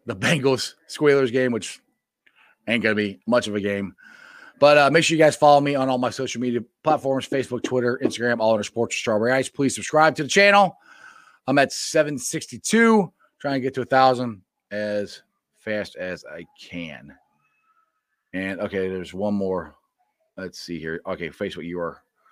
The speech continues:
clarifying. Meaning they did not separate themselves from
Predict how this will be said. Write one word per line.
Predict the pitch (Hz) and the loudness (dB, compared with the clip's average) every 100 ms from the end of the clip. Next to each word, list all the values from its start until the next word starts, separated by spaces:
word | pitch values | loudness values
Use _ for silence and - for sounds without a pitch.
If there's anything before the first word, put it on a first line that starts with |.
| _ _ _ | _ _ _
clarifying. | 113 101 87 90 85 - _ - - - _ | -6 -6 -6 -8 -10 -14 _ -20 -20 -20 _
Meaning | 120 165 160 143 131 - _ _ _ - | -2 0 2 0 -2 -10 _ _ _ -2
they | 135 | 0
did | 151 | 2
not | 160 160 | 0 0
separate | - 151 156 147 | 0 0 2 0
themselves | 147 131 156 143 135 | -2 0 4 4 4
from | 139 | -4